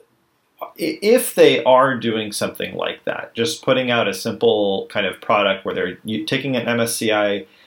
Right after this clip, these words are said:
data set, tilting a, a, a, a normal equities portfolio with it, and then calling that an E S G product and putting that in the marketplace.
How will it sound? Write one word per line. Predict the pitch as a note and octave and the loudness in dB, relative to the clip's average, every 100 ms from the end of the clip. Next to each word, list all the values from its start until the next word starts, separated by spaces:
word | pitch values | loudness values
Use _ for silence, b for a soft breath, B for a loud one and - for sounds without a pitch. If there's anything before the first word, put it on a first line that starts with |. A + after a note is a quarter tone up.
| b | b
data | A2 A2 | 0 0
set, | A2 A#2 G2+ F#2+ - | 0 2 2 0 -4
tilting | - A#2+ B2+ A2+ | 0 0 0 -2
a, | G#2 - | -4 -6
a, | A2 G2 F2+ - | -4 -2 -2 -6
a, | G#2 - A2 | -14 -12 -8
a | |
normal | G#2 G#2 G#2 F#2 | -4 -2 -2 -2
equities | G2 G2+ G2 | -4 -8 -6
portfolio | G#2 G2 - F#2+ G2+ F#2+ | -6 -6 -4 -2 -2 -2
with | F#2+ - | -4 -2
it, | F#2 F2 | -2 -4
and | G2 F#2 | -8 -8
then | F2+ | -8
calling | F#2 G#2 F#2 | -4 -4 -2
that | F2 | -6
an | E2 | -8
E | E2 | -8
S | D#2+ | -8
G | - | -8
product | - F#2+ E2 D#2 | -6 -4 -4 -6
and | E2+ | -10
putting | - G2+ | -8 -6
that | F2 | -6
in | E2+ | -6
the | - | -2
marketplace. | D3+ D#3+ - - F#2 F#2+ - - | 0 0 -4 -4 -4 -4 -4 -6